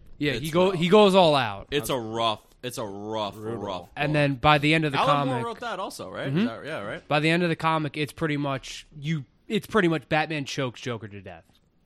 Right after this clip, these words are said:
Speaker 1: So.
Speaker 2: Yeah, so there's a lot of
Speaker 3: Oh, so
Speaker 2: controversy.
Speaker 3: Batman does kill the Joker?
Speaker 2: Well, not necessarily. There's a lot of controversy in, like, the comic book and, like, Batman community where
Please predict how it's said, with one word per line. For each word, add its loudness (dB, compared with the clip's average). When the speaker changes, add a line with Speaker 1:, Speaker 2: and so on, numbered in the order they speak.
Speaker 1:
So. -8
Speaker 2:
Yeah, -8
so -4
there's -8
a -8
lot -2
of -8
Speaker 3:
Oh, 0
so 2
Speaker 2:
controversy. 0
Speaker 3:
Batman 2
does 0
kill -4
the -12
Joker? -10
Speaker 2:
Well, -8
not -10
necessarily. -12
There's -12
a -10
lot -4
of -14
controversy -10
in, -14
like, -16
the -20
comic -16
book -16
and, -16
like, -20
Batman -16
community -12
where -14